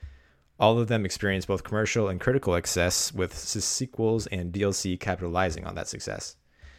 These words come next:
Action video games have made changes to better themselves by further implementing the adrenaline-based, blood-pressurizing style of these fast-paced games.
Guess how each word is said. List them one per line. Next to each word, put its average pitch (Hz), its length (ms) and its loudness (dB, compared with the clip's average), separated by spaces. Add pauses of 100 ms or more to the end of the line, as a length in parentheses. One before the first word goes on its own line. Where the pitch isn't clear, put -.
(220)
Action 127 300 2
video 107 200 4
games 98 440 -2
have 90 100 -2
made 87 160 -4
changes 95 380 -2
to 90 120 -6
better 123 300 0
themselves 101 520 0
by 90 120 -2
further 123 400 2
implementing 92 540 -4
the 92 220 -4
adrenaline-based, 95 920 0 (340)
blood-pressurizing 90 880 0
style 80 600 0
of 80 220 -8
these 80 400 -4
fast-paced - 680 -6
games. - 400 -8